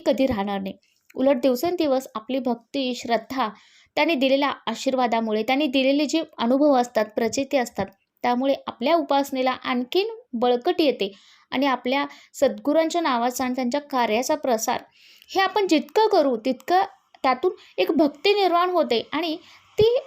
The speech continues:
आपल्या हातून एक चांगलं कर्तव्य पार पाडतं आणि एक आपण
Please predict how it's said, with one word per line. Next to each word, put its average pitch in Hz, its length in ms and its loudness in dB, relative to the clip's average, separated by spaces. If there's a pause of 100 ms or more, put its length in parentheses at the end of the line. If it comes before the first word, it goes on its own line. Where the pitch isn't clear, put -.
(260)
आपल्या 302 280 0
हातून 403 320 2
एक 427 180 -4
चांगलं 294 260 2
कर्तव्य 370 540 2
पार 349 240 4
पाडतं 302 440 0 (160)
आणि 277 160 0
एक 311 120 0
आपण 311 280 0